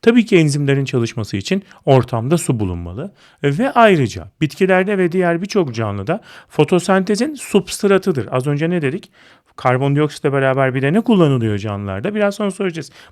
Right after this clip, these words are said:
Başka maddelerde kullanılabiliyor ama su kullanan, fotosentezde su kullanan canlı sayısı çok.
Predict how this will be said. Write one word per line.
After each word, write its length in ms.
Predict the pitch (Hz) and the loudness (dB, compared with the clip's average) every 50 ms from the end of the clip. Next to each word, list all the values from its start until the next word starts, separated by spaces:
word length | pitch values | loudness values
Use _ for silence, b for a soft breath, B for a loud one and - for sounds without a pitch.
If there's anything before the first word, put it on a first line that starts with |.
| B | B
Başka 440 | - 139 139 131 - - - 233 240 | 0 0 0 0 -2 -4 -2 0 2
maddelerde 640 | 233 214 175 151 127 113 123 113 110 101 101 95 95 | 2 4 2 2 2 0 0 0 0 0 -2 -4 -6
kullanılabiliyor 640 | - - 104 95 104 104 98 95 90 98 127 196 247 | -6 -6 -8 -8 -8 -8 -6 -8 -6 -4 -2 -2 0
ama 200 | 226 139 110 - B B B B | 0 0 -2 -4 B B B B
su 200 | B - 285 269 | B -6 -6 -4
kullanan, 400 | - 240 196 160 143 135 127 120 | -2 -2 -2 -2 -2 -2 -4 -6
fotosentezde 760 | 117 - - 127 - 143 - - 165 160 160 185 175 185 190 | -8 -8 -10 -8 -8 -8 -6 -6 -4 -2 -2 -2 0 0 -2
su 140 | - - 202 | -2 -4 -6
kullanan 380 | - 196 160 143 139 139 131 | -4 -2 0 0 0 0 0
canlı 280 | 123 135 143 151 165 175 | 0 -2 -2 -2 -2 -2
sayısı 400 | - 165 151 147 147 - 269 - b b b b b | -2 0 0 0 -2 -4 -8 -10 b b b b b
çok. 320 | - - 139 - - b | 2 2 2 2 2 b